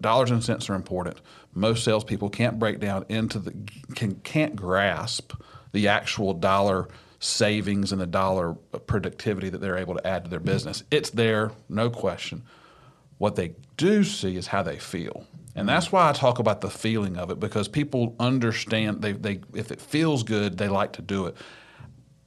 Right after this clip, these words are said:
I have yet to have met someone who has inputted a, a high productive, uh, salesperson who has inputted leverage into their business. I've yet to have met someone who said,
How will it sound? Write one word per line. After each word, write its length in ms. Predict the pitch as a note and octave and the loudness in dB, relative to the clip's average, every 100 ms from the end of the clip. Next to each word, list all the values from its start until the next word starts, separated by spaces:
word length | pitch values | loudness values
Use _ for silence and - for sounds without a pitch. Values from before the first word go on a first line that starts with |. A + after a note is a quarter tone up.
| _ _ - | _ _ -4
I 120 | A2 G#2 | -2 0
have 200 | F#2+ F#2 | -2 -2
yet 380 | G2+ C3+ - | 2 2 2
to 160 | - D3 | 0 2
have 180 | B2 G#2+ | 2 2
met 480 | G2+ G#2 G2 - - | 4 4 2 -2 -4
someone 460 | G#2 G2 F#2+ F#2+ | 0 0 0 -2
who 180 | G2+ F2+ | -2 -2
has 200 | F2 - - | -4 -8 -4
inputted 640 | C3 C#3+ C#3 B2+ A#2 G2 F2+ G2 - - _ _ _ - | 2 2 2 2 2 0 -4 -10 -14 -20 _ _ _ -10
a, 120 | - - - - - | -10 -12 -12 -12 -10
a 60 | - | -10
high 300 | - A#2 C3 | -2 2 2
productive, 640 | C3 A2 G2+ G2+ F#2+ F#2 - - - - - - - | 2 2 2 0 -4 -4 -10 -20 -20 -20 -20 -16 -8
uh, 240 | E2+ E2 | -6 -4
salesperson 680 | - G2 F2+ - E2 - F#2 | 0 0 0 -2 -6 -4 -6
who 120 | F#2 | -4
has 160 | E2+ - | -4 -2
inputted 580 | A2+ A#2 A#2 A2 F#2 | 2 2 2 0 0
leverage 360 | F#2 F#2+ F#2 E2+ | 0 0 0 -2
into 160 | F2+ F2+ | -4 -2
their 120 | F2 | -2
business. 480 | F2 E2 E2+ - E2+ | -2 -4 -6 -8 -6
I've 180 | E2+ | -6
yet 340 | F2+ F#2+ G#2+ - | -4 -2 -2 -2
to 140 | - | 0
have 140 | A2+ G2 | 0 2
met 380 | F#2 F#2+ F2+ - | 0 0 -2 -2
someone 500 | - F2 E2+ D#2 E2 | -2 -2 -2 -4 -6
who 140 | F2 | -8
said, 240 | - F2 | -4 -6